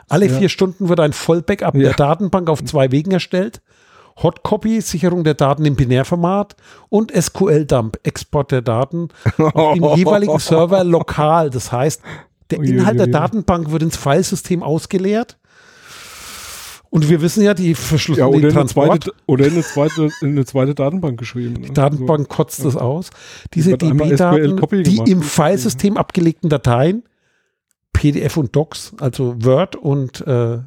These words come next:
Speaker 1: P D Fs haben sie, sowie Konfigurationen und der Programmcode der Anwendungen werden mit R-Snapshot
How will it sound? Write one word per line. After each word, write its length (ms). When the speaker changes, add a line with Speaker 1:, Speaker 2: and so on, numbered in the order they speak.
Speaker 1:
P 140
D 100
Fs 220
haben 160
sie, 140
sowie 320
Konfigurationen 1000
und 260
der 100
Programmcode 1200
der 260
Anwendungen 1080
werden 280
mit 160
R-Snapshot 1500